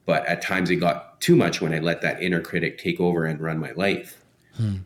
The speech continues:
Speaker 1: But it, it's, it's good to have that voice every now and then to kind of point out things that you may need to pay attention to.
Speaker 2: Hmm.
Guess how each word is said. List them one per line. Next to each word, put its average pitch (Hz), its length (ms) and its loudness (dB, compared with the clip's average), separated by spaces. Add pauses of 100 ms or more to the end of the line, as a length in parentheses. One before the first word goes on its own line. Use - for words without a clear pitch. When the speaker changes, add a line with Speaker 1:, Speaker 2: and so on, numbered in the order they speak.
(180)
Speaker 1:
But 90 120 2
it, 87 220 4
it's, 90 420 -2
it's 90 180 -4
good 123 240 2
to 151 80 4
have 98 240 0
that 76 240 -2
voice 82 420 0
every 87 240 0
now 87 220 2
and 85 140 0
then 85 300 0
to - 100 -10
kind 87 240 -4
of 85 80 -4
point 92 260 0
out 104 260 2 (160)
things 82 420 0
that 78 440 -2
you 87 120 -2
may 82 380 0 (440)
need 90 240 -2
to 87 60 -10
pay 92 200 -2
attention 90 480 -2
to. - 220 -16 (200)
Speaker 2:
Hmm. 101 280 -4